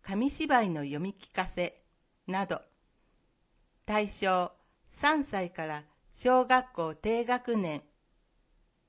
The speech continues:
費用無料。申し込み不要。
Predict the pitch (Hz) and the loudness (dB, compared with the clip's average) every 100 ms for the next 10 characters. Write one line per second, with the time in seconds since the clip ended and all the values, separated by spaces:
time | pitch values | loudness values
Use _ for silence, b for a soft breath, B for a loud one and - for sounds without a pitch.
0 | _ - _ _ _ _ 285 285 226 175 | _ -20 _ _ _ _ 2 4 6 4
1 | 160 - 165 165 180 175 170 - - _ | 0 -6 -8 -2 0 0 0 -4 -14 _
2 | _ _ _ _ 226 254 254 - 240 226 | _ _ _ _ 2 2 2 -4 0 2
3 | 226 226 - _ - 190 180 175 165 165 | 0 -2 -12 _ -8 -6 -2 0 0 -2